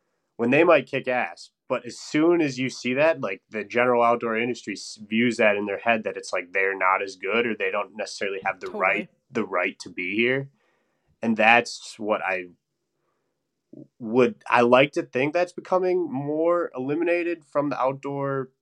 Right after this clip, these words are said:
Speaker 1: recreation space, but there's definitely a lot of, lot of room to grow there. And I think,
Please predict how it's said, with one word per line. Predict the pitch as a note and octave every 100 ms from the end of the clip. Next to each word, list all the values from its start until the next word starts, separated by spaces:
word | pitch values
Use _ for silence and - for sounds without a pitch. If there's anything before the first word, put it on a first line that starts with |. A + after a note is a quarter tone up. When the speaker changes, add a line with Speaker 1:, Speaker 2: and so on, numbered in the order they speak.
| _ -
Speaker 1:
recreation | A2 B2 - A2 G2+ A#2+ - D#3
space, | - D#3 D#3+ D3+ - -
but | A2 G#2+ - _ _ _ _ _ _ _ _
there's | G#2+ G#2
definitely | - - B2+ B2 - A#2 A2 G#2
a | G2+ G2 _ _ _
lot | A2 A2 G#2+ G#2 G2+
of, | F#2+ F#2+ -
lot | A2 A2
of | G#2
room | G2+ F#2
to | F2+
grow | F2 F2+ E2+
there. | E2+ E2+ E2+ _ _ _ _ _ _ _ _ _
And | -
I | D3+
think, | D3 C#3+